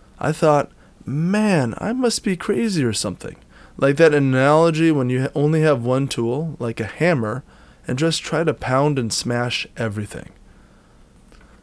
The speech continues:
I used to think I had to pound it out of me, release it in controlled bursts, or be destroyed by it. That seems like the slow way now,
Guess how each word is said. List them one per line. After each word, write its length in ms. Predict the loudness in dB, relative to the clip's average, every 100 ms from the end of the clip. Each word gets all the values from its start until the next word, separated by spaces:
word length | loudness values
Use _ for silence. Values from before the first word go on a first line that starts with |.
| -12
I 100 | -6
used 420 | -2 0 -2 -2 -2
to 100 | -2
think 320 | 0 -4 -4
I 120 | -6
had 360 | -4 -2 -4 -4
to 100 | -8
pound 480 | -8 -6 -2 -2 -2
it 120 | -2
out 200 | -4 -6
of 100 | -8
me, 260 | -10 -14 -18 -20 _ -20 -20 -20 -10
release 460 | -4 0 2 0 0
it 100 | -2
in 120 | -2
controlled 520 | -4 -6 -2 -2 -2
bursts, 560 | -2 -2 -4 -10 -14 -18 -20 -20 -14
or 200 | -2 -2
be 180 | 0 -2
destroyed 540 | -2 -2 0 0 0
by 200 | -4 -8
it. 320 | -10 -14 -16 -18 -20 -20 -20 -20 -20 -20 -20 -20 -20 -10 -2
That 160 | -2
seems 320 | 0 0 2
like 200 | 0 0
the 80 | -2
slow 420 | -2 -2 0 2
way 280 | 2 2 0
now, 400 | -2 -4 -6 -8